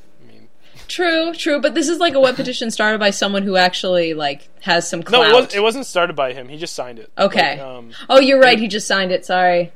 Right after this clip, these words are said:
Speaker 1: Yeah,
Speaker 2: Sorry.
Speaker 1: it was brought to somebody.
Speaker 2: But it also
Speaker 1: It
Speaker 2: means
Speaker 1: was
Speaker 2: that
Speaker 1: brought
Speaker 2: he's
Speaker 1: to
Speaker 2: on the side of it, and it has made the news, which means that Square Enix might know about it.
Speaker 1: Yeah.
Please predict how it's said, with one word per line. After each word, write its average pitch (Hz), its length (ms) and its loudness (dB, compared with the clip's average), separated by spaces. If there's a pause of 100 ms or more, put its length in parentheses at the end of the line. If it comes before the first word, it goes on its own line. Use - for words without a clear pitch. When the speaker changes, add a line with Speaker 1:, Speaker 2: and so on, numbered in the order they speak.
(140)
Speaker 1:
Yeah, 156 260 -2
Speaker 2:
Sorry. 156 120 -4
Speaker 1:
it 175 40 -2
was 180 100 -4
brought 147 300 -2
to 139 80 -16
somebody. 120 640 -16
Speaker 2:
But 233 100 0
it 262 40 4
also 294 240 2
Speaker 1:
It 302 40 0
Speaker 2:
means 302 180 2
Speaker 1:
was - 60 -6
Speaker 2:
that - 80 6
Speaker 1:
brought 247 120 2
Speaker 2:
he's 247 100 -2
Speaker 1:
to 247 60 2
Speaker 2:
on 233 120 -2
the 202 100 -4
side 214 300 0
of 170 100 -6
it, 151 100 -4
and 180 120 -4
it 180 80 0
has 180 140 -4
made 196 240 -4
the 175 80 -2
news, 175 520 -6
which 165 180 -12
means 185 200 -6
that 165 200 -6
Square 185 280 0
Enix 175 380 -8
might 165 180 -10
know 160 200 -6
about 120 300 -6
it. 85 240 -10 (540)
Speaker 1:
Yeah. 135 380 -10